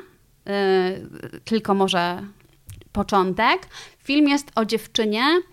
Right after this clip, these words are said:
która chodzi do barów, udając kompletnie pijaną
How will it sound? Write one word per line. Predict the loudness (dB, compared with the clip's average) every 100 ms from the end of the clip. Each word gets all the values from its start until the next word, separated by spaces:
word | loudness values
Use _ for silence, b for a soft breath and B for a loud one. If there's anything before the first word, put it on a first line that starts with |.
| B B B B B
która | -14 -14 -8 -2 0 2 2 4 2 -2 _ _ _ _ _ _ _ _
chodzi | 0 2 2 2
do | 0
barów, | 2 2 2 -2 -4 -6 B B B _ _ _ _ _ _ -6
udając | -2 2 4 4 0 -2 -4
kompletnie | -2 -2 0 0 2 2 0
pijaną | 0 -2 2 2 2